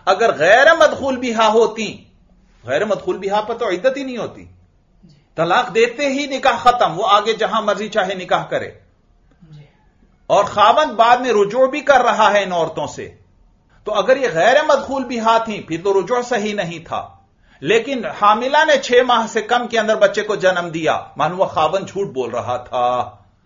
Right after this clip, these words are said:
Speaker 1: वो तो कह रहा था, "मैंने वती नहीं की", लेकिन ये तो छह माह से कम में इसने बच्चे को जन्म दिया है। तलाक के बाद छह माह से कम के अंदर सही सलामत बच्चे को वो जन्म दे रही है। मालूम हुआ ये हमल कब ठहरा था?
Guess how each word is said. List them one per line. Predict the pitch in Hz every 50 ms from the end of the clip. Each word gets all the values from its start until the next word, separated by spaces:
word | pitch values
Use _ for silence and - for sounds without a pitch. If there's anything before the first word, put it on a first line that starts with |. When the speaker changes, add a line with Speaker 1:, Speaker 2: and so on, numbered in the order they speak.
| _ _ _ _ _ _ _ _ -
Speaker 1:
वो | 120
तो | 131 -
कह | - - 165 165
रहा | 170 175
था, | 170 196
"मैंने | 190 185 185 196
वती | 185 180 175 180 208 208
नहीं | 208 208 214 214
की", | 190 208 202 190
लेकिन | 170 160 - 180 165
ये | 160 175 196
तो | 202 208
छह | 196 - - 220
माह | 214 208 202 202
से | 208 214
कम | 214 240 254 269
में | 262 254
इसने | 226 - 233 233
बच्चे | 214 208 202 - 220 208
को | 214 196
जन्म | 175 202 196 190 190 185
दिया | 180 180 180 170
है। | 160 147 151 139 - - - _ _ _ -
तलाक | 143 139 139 143 156 175 185 180 -
के | 196 185
बाद | 160 143 151 160 175 180 185 196 214 214 - - - _ _ _ _ _ _ _ _ _ _ _ _ _ _ _
छह | - - 170 180
माह | 190 180 180 185 185
से | 196 - 196 202 214 233 254 247 - - - _ _ _ _ -
कम | 220 226 233 254 285 277 233
के | 208 247
अंदर | 240 240 240 240 240 226
सही | - 247 226 226 233
सलामत | - - 233 214 214 214 226
बच्चे | 220 214 214 214 - 233
को | 220 226 220
वो | 214 220
जन्म | 185 208 208 202 202 202
दे | 196 202 202
रही | 202 185 180 196 196
है। | 175 175 165 135 117
मालूम | 135 139 151 180 202 208
हुआ | 196 190 196 208 202
ये | 202 202 - - 175
हमल | 175 180 196 202
कब | 202 202 208 208 208 208 196
ठहरा | 196 208 202 208 208
था? | 202 202 202 202 190 160 - - - - - _